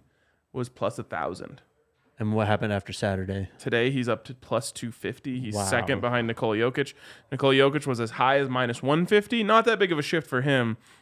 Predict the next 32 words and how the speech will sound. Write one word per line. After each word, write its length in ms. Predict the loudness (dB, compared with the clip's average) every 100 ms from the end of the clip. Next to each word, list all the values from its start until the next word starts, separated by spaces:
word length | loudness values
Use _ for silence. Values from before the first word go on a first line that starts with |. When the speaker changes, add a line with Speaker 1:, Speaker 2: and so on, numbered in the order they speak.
| _
Speaker 1:
He's 180 | -2 2
bound, 340 | 6 6 4 2
down 240 | 4 4
to 60 | 2
minus 320 | 2 2 0
one 180 | -4 -4
fifteen 760 | -8 -12 -12 -8 -6 -4 -6 -10 _ _ _ _
now. 400 | -2 0 0 -2 -6 _ _ 0
Um, 520 | 4 4 4 2 2
but 400 | 4 2 -2 _ _ _ _ _ _ _ _ _
we've 200 | -6 -2
seen 160 | 0 2
it 80 | 4
work 160 | 4
the 100 | 6
other 180 | 8 8
way 140 | 6
in 80 | 4
the 80 | 2
past. 540 | 4 6 6 2 -6
The 80 | -2
head-to-head 340 | 0 2 2 2
matchups 380 | 2 0 -4 -4
play 180 | 0 2
a 40 |
role 240 | 4 2
in 80 | 2
this. 320 | -2 -6 -10 -10
Speaker 2:
Yep. 300 | -4 -4 -6 -14 -20 _ _ _ -2
Speaker 1:
Luckily 420 | -2 4 4 2
for 880 | 2 4 6 8 6 6 4 2 -4 _
Jokic 400 | 2 6 6 4